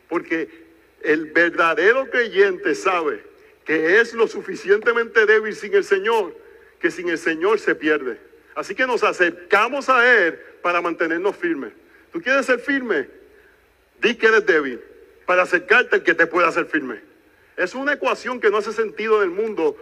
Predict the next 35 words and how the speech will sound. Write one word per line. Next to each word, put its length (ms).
pero 140
es 60
la 80
ecuación 380
bíblica, 300
hermanos. 320
Oh, 100
hermanos, 440
vivamos 360
en 80
debilidad. 420
La 100
debilidad 400
de 60
entender 400
que, 380
que 120
tenemos 720
la 160
capacidad. 640
Y 60
un 240
buen 240
ejercicio, 500
hermanos, 300
para 240
saber 300
dónde 140
está 140
tu 120
corazón 480
es 120
cuando 280
tú 240
ves 340